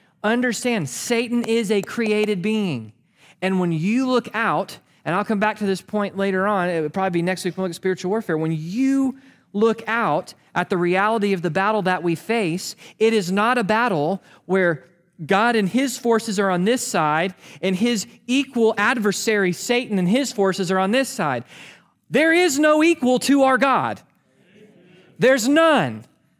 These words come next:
There, there's no equal battle. There, there, there's, it's why the, it's why when we see the final battle,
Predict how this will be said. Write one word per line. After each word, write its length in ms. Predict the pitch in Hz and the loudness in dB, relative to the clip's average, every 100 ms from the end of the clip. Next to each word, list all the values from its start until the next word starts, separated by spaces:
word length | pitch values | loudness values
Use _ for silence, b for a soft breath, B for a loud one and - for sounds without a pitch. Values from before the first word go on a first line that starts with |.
| _ _ _ - | _ _ _ -2
There, 160 | 185 | 0
there's 260 | 233 226 196 | 2 0 2
no 260 | 262 311 269 | 2 2 4
equal 440 | 302 311 285 311 | 2 2 2 2
battle. 400 | 254 285 285 202 | 4 2 2 2
There, 260 | 202 220 240 | 2 0 -2
there, 320 | 226 226 254 | 0 0 2
there's, 240 | 247 247 | 2 0
it's 240 | 247 254 240 | 0 -2 0
why 220 | 262 277 | 0 2
the, 160 | 254 | 0
it's 180 | 247 247 | -2 0
why 160 | 262 277 | 2 2
when 160 | 254 | 2
we 200 | 233 311 | 2 2
see 280 | 320 - 311 | 0 0 0
the 140 | 294 220 | 0 0
final 400 | 277 277 285 220 | 0 2 2 2
battle, 480 | 240 277 226 196 | 2 2 2 0